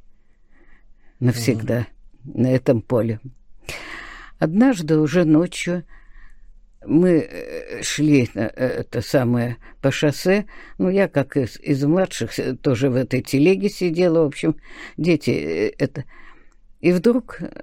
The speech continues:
Speaker 1: началась, ну, наверное, не бомбёжка, это артобстрел. Именно вот по шоссе, по всё, наверное, видели.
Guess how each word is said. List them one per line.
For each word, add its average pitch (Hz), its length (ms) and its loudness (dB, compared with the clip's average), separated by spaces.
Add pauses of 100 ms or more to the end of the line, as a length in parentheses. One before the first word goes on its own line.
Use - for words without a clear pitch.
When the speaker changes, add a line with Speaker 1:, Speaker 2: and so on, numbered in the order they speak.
Speaker 1:
началась, 165 680 2
ну, 240 180 -2
наверное, 190 360 0
не 196 140 2
бомбёжка, 202 600 2
это 185 260 0
артобстрел. 110 720 -4 (500)
Именно 170 420 4
вот 151 200 0
по 151 100 0
шоссе, 180 500 2
по 156 160 0
всё, 202 300 -2
наверное, 175 560 2
видели. 165 420 -4